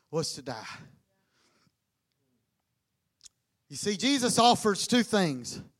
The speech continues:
Everlasting, eternal life. That's what we're living for. Everlasting, eternal life.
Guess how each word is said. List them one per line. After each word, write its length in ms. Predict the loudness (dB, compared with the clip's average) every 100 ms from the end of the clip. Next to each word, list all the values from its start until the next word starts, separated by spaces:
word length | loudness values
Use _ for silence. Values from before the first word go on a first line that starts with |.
| _ _ _ _ _ _ _ _ _ _ _ _ _
Everlasting, 760 | 0 4 6 8 6 6 2 2
eternal 460 | 0 2 2 2
life. 420 | 2 2 0 -6 -12 -14 -18 -20 _ _ _ _ _ _ _ _ _ _
That's 240 | -10 -8 -4
what 180 | -2
we're 140 | 0 0
living 280 | -2 -6 -12
for. 340 | -14 -18 -20 -20 _ _ _ _ _ _ _ _ _ _ -10
Everlasting, 720 | -8 -4 -4 -4 -8 -14 -18 -20 _ -14
eternal 440 | -10 -8 -8 -10
life. 320 | -12 -14 -18